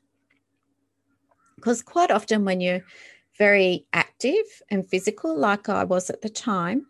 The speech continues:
and I still am, but just not at the level, 'cause as I just mentioned before, I'm moving, I'm packing, settling in.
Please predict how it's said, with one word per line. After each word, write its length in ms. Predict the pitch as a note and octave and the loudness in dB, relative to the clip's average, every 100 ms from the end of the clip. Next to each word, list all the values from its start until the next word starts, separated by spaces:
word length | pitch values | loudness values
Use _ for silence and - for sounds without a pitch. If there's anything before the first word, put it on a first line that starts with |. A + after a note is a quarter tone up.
| _ _ _ _ _ _ _ _ - | _ _ _ _ _ _ _ _ -4
and 140 | G3+ G3+ | 0 0
I 60 | |
still 400 | G#3 - B3+ C4 | -2 0 2 4
am, 380 | G3+ E3+ E3+ A#3 | 4 2 -2 -4
but 220 | A3 - | -2 -2
just 220 | G3+ F#3+ | -2 -6
not 160 | F#3+ - | -6 -4
at 180 | F#3+ - | -6 -4
the 120 | F#3 | -4
level, 400 | F3+ E3+ A3 C#4 | -2 -2 -2 -6
'cause 320 | - G3 - | -6 -8 -6
as 160 | F3 F3+ | -6 -4
I 100 | G3 | -6
just 240 | G3 G3 | -6 -8
mentioned 300 | F3+ F3 F#3 | -8 -6 -8
before, 260 | F3 - F3 | -8 -4 -4
I'm 180 | E3+ E3+ | -2 -2
moving, 380 | G3+ G#3 F#3+ | 0 0 -2
I'm 140 | F#3 F3 | -4 -8
packing, 420 | - G3+ G#3 G3 | -6 -6 -4 -8
settling 540 | - - F#3+ F#3+ F#3 | -6 -6 -4 -4 -6
in. 320 | F#3+ G3 G3+ | -4 -4 -4